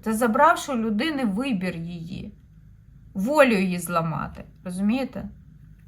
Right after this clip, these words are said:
Ну, знову ж таки, е, тут по женському роду, тут через емоції, тут, да.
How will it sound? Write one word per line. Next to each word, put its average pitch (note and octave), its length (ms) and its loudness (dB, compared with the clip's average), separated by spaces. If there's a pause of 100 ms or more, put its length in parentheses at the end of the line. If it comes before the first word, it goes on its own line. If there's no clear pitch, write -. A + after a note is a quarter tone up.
(2250)
Ну, D4+ 200 -2
знову C#4+ 320 2
ж - 120 -10
таки, F3+ 280 -10
е, F#3+ 800 -2
тут D#4+ 300 -6
по C4 80 0
женському B3 540 0
роду, F3+ 600 -4
тут G#3 280 -10
через G#3+ 320 -4
емоції, G3 560 -2
тут, - 300 -14
да. - 220 -6